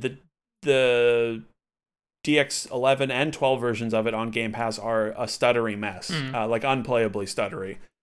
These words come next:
Speaker 1: Um, and the Steam version has already been patched, and the Xbox version or the Game Pass P C version is still waiting on that patch, and it's just, it's just like, what,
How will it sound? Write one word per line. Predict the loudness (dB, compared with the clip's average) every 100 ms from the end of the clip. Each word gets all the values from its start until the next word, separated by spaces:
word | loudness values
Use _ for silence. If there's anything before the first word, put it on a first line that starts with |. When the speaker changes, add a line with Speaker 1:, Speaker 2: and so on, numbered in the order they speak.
| _ -6
Speaker 1:
Um, | -4 -2 -2 -2 -4
and | -8 -8
the | -4
Steam | 0 4
version | 4 4 0
has | 0
already | 2 2 0
been | -4
patched, | -2 2 4 2 -2 -14 -18 -20 _ _ _
and | -8 -4
the |
Xbox | -2 0 2 2
version | 2 0 0 -2 -2
or | 2 2
the | 0 -4 -2
Game | 0 0
Pass | -2 -2
P | -6 -8
C | -4
version | 0 0 0 -6
is | -6 -8
still | -2 0 0
waiting | -2 0 0 0
on | -2 0
that | -2 -2
patch, | -2 -2 -4 -6
and |
it's | -10 -6
just, | -6 -6 -10
it's | -12 -8
just | -6 -4 -2
like, | -4 -4
what, | -10 -10